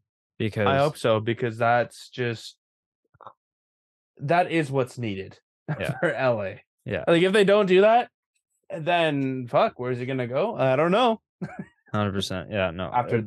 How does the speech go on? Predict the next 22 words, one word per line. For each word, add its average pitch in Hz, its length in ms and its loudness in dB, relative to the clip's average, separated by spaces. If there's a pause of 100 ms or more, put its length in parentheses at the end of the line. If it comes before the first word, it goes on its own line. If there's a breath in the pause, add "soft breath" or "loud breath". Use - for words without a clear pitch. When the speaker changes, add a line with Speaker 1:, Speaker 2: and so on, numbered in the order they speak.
Speaker 2:
of 120 180 -6
course, 113 240 -8
the 110 100 -8
next 101 240 -8
year. 110 280 -10 (300)
Speaker 1:
Yeah, - 240 -4
Herbert, 139 540 4
I, 117 560 2
I'm 120 80 0
excited 139 320 4
to 143 80 2
see 127 200 0
what 110 120 4
he 107 80 0
does 98 180 0
with 101 120 -6
Kellen 98 260 -2
Moore. 95 240 -4
I've 92 140 -8 (340)
done 98 160 -4
this 95 160 -10
in, 92 160 -12